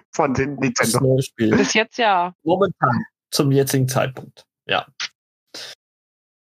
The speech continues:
Speaker 2: Genau. Äh, dann gibt's noch Rise of Ronin. Da warten wir auch einige drauf.
Speaker 1: Ja, da, das fand ich eigentlich
Speaker 2: Ebenfalls.
Speaker 1: interessant, was man so gesehen hat.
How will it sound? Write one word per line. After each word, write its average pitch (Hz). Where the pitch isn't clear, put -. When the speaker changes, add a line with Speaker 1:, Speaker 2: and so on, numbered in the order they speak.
Speaker 2:
Genau. 120
Äh, 165
dann 247
gibt's 254
noch 196
Rise 233
of 160
Ronin. 247
Da -
warten 143
wir 135
auch -
einige 117
drauf. 127
Speaker 1:
Ja, 123
da, 139
das 151
fand 220
ich 196
eigentlich 190
Speaker 2:
Ebenfalls. -
Speaker 1:
interessant, -
was 180
man 165
so 143
gesehen 131
hat. -